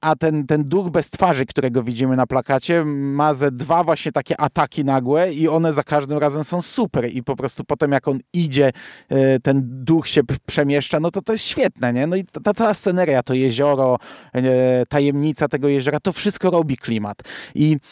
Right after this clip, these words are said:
i tak jak mówisz, no, całe odcinki są na przykład w zupełnie innym klimacie. Ja, ja to w środku bardzo czułem tego serialu, e, że trochę tak narzekałem, że kurczę, no te odcinki są o niczym, tak trochę przy czwartym, przy piątym, tak trochę marudziłem,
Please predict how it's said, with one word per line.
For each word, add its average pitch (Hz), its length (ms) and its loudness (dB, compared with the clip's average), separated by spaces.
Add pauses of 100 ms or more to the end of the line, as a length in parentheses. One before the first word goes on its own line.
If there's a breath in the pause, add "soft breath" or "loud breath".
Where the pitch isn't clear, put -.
(180 loud breath)
i 151 100 -4
tak - 140 0
jak 196 120 0
mówisz, 185 340 0
no, 131 180 0
całe 190 360 0
odcinki 170 520 -4
są 175 140 0
na 165 160 2
przykład 151 300 -2
w 127 60 -8
zupełnie 160 380 0
innym 151 220 2
klimacie. 139 520 0 (240 loud breath)
Ja, 156 180 4
ja 180 120 2
to 185 100 -2
w - 60 -6
środku 180 440 0
bardzo 117 300 -2
czułem 113 280 -2
tego 113 200 -2
serialu, 107 540 -2 (300 loud breath)
e, 127 80 2
że 143 120 2
trochę 175 260 0
tak 165 140 0
narzekałem, 135 840 2
że 117 160 -2
kurczę, 160 460 -2
no 151 120 2
te 170 120 2
odcinki 147 400 -4
są 123 180 0
o 113 60 0
niczym, 120 640 0
tak 113 180 -4
trochę 123 280 2
przy - 160 -8
czwartym, 135 520 2
przy - 160 -8
piątym, 131 400 0
tak - 140 -2
trochę 123 220 -4
marudziłem, 117 840 0